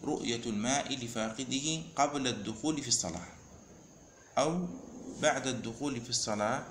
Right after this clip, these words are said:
إذا كانت الصلاة ممن، مما لا يسقط فرضها بالتيمم، كالصلاة في موضع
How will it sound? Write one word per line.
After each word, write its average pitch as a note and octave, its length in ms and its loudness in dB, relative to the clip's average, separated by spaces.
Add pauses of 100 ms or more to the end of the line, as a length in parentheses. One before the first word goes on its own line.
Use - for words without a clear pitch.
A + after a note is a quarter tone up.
(500)
إذا A#2 260 2
كانت A2+ 500 2
الصلاة B2 680 2
ممن، B2 760 2 (180)
مما A#2+ 540 2
لا B2 220 0
يسقط C#3 440 -2
فرضها B2 500 0
بالتيمم، G#2+ 580 0 (1040)
كالصلاة A2 520 2
في A#2 300 -2
موضع A#2 520 0